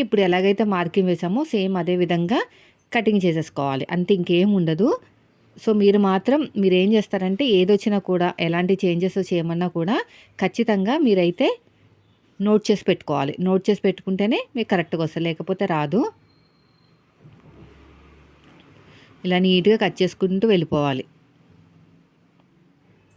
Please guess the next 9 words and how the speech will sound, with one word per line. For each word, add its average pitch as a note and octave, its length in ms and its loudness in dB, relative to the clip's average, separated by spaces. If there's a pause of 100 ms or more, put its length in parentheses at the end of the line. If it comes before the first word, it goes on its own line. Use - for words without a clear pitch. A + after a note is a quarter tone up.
(640)
టూ A#3 80 6 (120)
లేయర్స్‌ని G#3+ 420 2
సపరేట్‌గా G3 460 2
తీసేసుకుని A3 540 0 (180)
ఇలాగా D3+ 280 -2 (120)
టూ F#3+ 100 2 (120)
లేయర్స్‌ని F3+ 460 0
సపరేట్‌గా F3 480 -2
తీసేసుకుని G3 520 -4